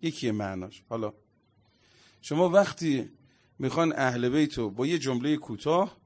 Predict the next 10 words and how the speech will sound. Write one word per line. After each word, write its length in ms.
کل 380
چهارده 600
معصوم 600
رو 260
مورد 360
تحیت 500
و 40
درود 360
قرار 300
بدین، 380